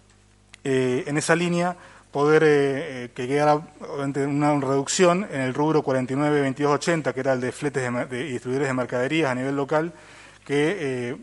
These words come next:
la propuesta que quedó en comisión en el dictamen fue en cero cincuenta, o sea, bajando también, eh, la propuesta original en el proyecto para justamente tener una coherencia con esta baja general, digamos, que hemos planteado, sobre todo con el impacto en rubro de alimentos.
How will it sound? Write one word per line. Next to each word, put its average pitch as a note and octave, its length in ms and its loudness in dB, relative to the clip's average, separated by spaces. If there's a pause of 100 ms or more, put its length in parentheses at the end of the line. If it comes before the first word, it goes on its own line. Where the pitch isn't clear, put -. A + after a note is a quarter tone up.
(460)
la B2 160 -4
propuesta C3+ 380 2
que C#3 80 6
quedó C#3 200 6
en D3+ 60 2
comisión D3 480 2
en C3+ 80 2
el C3+ 120 0
dictamen D3 420 -2
fue - 720 -4
en A#2+ 160 -4
cero C#3+ 200 0
cincuenta, B2 520 -2
o - 20 -10
sea, A#2 120 -4
bajando C#3 440 -2
también, C#3 460 -4 (260)
eh, - 100 -14
la A#2+ 140 -6
propuesta B2 300 -4
original D#3 460 0
en D3+ 60 -2
el B2+ 100 -4
proyecto D#3 480 -2
para B2+ 180 -4
justamente C3+ 400 -4
tener B2 160 -4
una C3+ 120 -2
coherencia C#3 520 0
con B2+ 120 -4
esta A#2+ 200 0
baja B2+ 400 0 (520)
general, C3 400 2
digamos, C3+ 220 0
que C3 60 -4
hemos B2+ 100 -2
planteado, C3 480 -2
sobre A#2+ 160 -8
todo D3 220 -2
con B2 160 -4
el A#2 160 -8
impacto B2+ 320 -6
en A#2+ 80 -6
rubro B2+ 180 -4
de A#2+ 60 -2
alimentos. A#2 500 -8